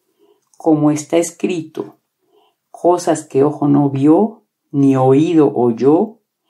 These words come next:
ni han subido en corazón de hombre, son las que Dios ha preparado para los que le aman". Pero Dios nos las reveló a nosotros por el Espíritu,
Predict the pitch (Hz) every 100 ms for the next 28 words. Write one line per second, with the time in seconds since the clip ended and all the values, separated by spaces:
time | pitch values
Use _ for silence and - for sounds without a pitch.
0 | _ _ _ 151 151 175 214 214 - 160
1 | 156 175 165 127 131 127 120 - 156 139
2 | 127 131 160 170 175 185 214 208 _ _
3 | _ _ _ - - 202 208 196 202 -
4 | 143 143 170 180 180 - - - 165 160
5 | - 147 156 165 175 170 175 165 170 170
6 | 165 - 170 175 180 170 147 113 - -
7 | _ _ _ _ _ _ _ _ _ _
8 | _ - 139 135 135 156 180 196 - _
9 | 156 143 135 135 131 127 123 131 127 139
10 | 165 165 131 - 147 151 165 165 160 -
11 | 147 139 139 139 - - 175 143 131 -
12 | 320